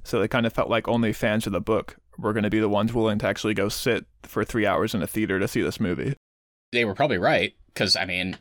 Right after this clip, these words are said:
Speaker 2: I, here I am doing an episode with you guys about one of my favorite movies, and I watched this for the first time, not in theaters. So it's like, I, I, I saw the trailer, and I was like, "That's cool." But then it's like, it gets mixed reception, and it's not in theaters that long, and then, yeah, it just kind of exits your mind. So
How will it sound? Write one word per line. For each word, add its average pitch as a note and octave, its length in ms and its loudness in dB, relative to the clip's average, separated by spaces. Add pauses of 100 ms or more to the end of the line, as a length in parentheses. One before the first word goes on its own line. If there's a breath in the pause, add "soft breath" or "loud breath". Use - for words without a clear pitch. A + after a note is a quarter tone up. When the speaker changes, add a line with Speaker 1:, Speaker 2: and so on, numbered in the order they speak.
(140)
Speaker 2:
I, A2+ 120 2
here C3 240 2
I C3+ 100 4
am A#2 140 2
doing A2+ 220 2
an G#2+ 80 2
episode A2 400 2
with G2+ 140 -2
you A#2 100 2
guys G#2+ 220 2
about G2+ 260 0
one G#2+ 120 2
of G#2+ 40 4
my G2+ 100 4
favorite G#2+ 240 -2
movies, G2 360 0
and G2+ 120 -2
I A2 60 2
watched A#2+ 300 2
this G#2+ 120 -2
for - 120 -4
the F#2+ 60 0
first G#2 320 0
time, G2+ 460 2 (160)
not G2+ 280 0
in A2+ 80 -4
theaters. F#2 540 0
So G2+ 260 2
it's G#2 120 2
like, G#2 160 0 (300 loud breath)
I, A#2+ 320 4
I, C3+ 240 4 (100)
I C3 80 4
saw - 200 4
the F#3+ 100 -2
trailer, D#3 380 2
and A2+ 100 4
I A2 40 4
was A2 100 2
like, A2+ 100 4
"That's F#3 260 4
cool." G#2 460 2 (100)
But A2 220 -2
then A#2 280 2 (220 loud breath)
it's - 200 -2
like, G#2+ 360 2 (160)
it G#2+ 140 -2
gets A2+ 200 0
mixed A2+ 240 0
reception, A#2 520 0
and - 20 2
it's G2+ 160 0
not A#2 140 0
in F2 60 -6
theaters A#2+ 320 0
that A#2 220 2
long, A#2+ 300 2
and G#2+ 140 4
then, G#2+ 320 4 (340)
yeah, A2 160 2
it G#2 40 2
just G#2 160 -2
kind G#2 180 2
of F#2+ 60 -2
exits G2+ 320 0
your F2+ 100 -2
mind. G2 300 2
So F2+ 260 0